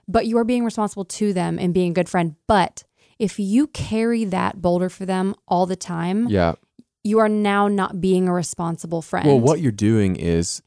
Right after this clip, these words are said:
Speaker 2: you are actually enabling them to, to, to carry boulders all the time.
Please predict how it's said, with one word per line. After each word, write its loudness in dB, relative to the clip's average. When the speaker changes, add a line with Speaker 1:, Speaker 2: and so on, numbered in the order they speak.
Speaker 2:
you 0
are 2
actually -4
enabling 0
them -2
to, 0
to, -4
to 0
carry 0
boulders 0
all 0
the -4
time. -10